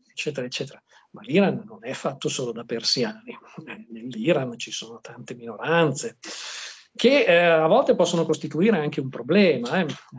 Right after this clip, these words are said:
Vediamoci, da questo punto di vista gli ayatollah sono stati molto attenti fra, fra curdi, fra azeri, fra beluci, insomma, dal punto di vista la situazione è complicata.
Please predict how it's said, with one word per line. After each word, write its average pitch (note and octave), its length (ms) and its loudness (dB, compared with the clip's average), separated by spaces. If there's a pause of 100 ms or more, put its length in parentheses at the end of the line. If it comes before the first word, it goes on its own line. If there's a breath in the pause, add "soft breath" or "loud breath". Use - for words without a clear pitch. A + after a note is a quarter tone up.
(480 loud breath)
Vediamoci, C#3+ 480 -6
da - 40 -20
questo - 220 -12
punto B2 220 -10
di - 60 -14
vista D#3 260 0
gli B2+ 100 -2
ayatollah A#2+ 480 -8
sono D#3 160 0
stati B2 220 -10
molto A#2 240 -10
attenti C3 680 0
fra, - 260 -20 (180)
fra - 300 -14
curdi, B2 800 -2
fra A#2+ 280 -6
azeri, B2 920 2 (560 loud breath)
fra - 640 -12
beluci, C3+ 720 2
insomma, A#2+ 680 -6 (160)
dal - 520 -20
punto A#2 220 -10
di C3+ 100 -6
vista - 400 -12
la - 120 -20
situazione - 600 -14
è - 20 -20
complicata. - 580 -4